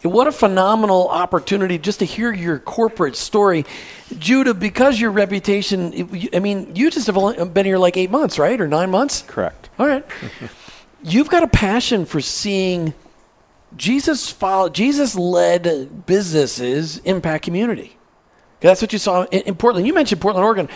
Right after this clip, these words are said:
Speaker 1: Who are some of the people you partner with there? 'Cause we've done a lot of shows out of Portland, Oregon.
Speaker 2: So I was one of the founding team of the Christian Chamber of Commerce of the Northwest. So
Speaker 1: Okay.
Speaker 2: James Autry and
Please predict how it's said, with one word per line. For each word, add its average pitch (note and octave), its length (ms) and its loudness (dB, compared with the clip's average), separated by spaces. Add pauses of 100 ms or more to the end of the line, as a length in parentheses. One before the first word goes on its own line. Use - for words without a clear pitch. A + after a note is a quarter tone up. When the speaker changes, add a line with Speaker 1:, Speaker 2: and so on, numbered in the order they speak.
Speaker 1:
Who E4 100 -2
are G4 60 0
some G4 140 0
of F#4 40 2
the E4 60 -2
people C4+ 220 0
you G#3+ 100 0
partner B3+ 240 0
with F3+ 80 2
there? B2+ 140 0
'Cause C#3+ 120 -8
we've C4 120 -4
done C4+ 140 2
a A#3+ 40 -2
lot G3 160 -2
of A#3+ 80 -2
shows B3+ 240 -4
out G3 80 0
of D3 80 -4
Portland, C3 260 -2
Oregon. G2 300 -6
Speaker 2:
So B2+ 100 0
I C3+ 40 6
was C3 120 6
one C3 140 2
of A2+ 80 2
the - 20 -20
founding B2 300 2
team A2+ 220 -4
of G2+ 80 -2
the F#2+ 60 -4
Christian A#2+ 440 -4
Chamber G#2 300 0
of F2+ 100 -2
Commerce G2 420 0
of F2+ 60 -8
the F2+ 80 -6
Northwest. F2 640 -2
So F2 120 -6
Speaker 1:
Okay. D#2+ 140 0
Speaker 2:
James F#2+ 280 0
Autry F2+ 640 0
and D#2+ 180 -12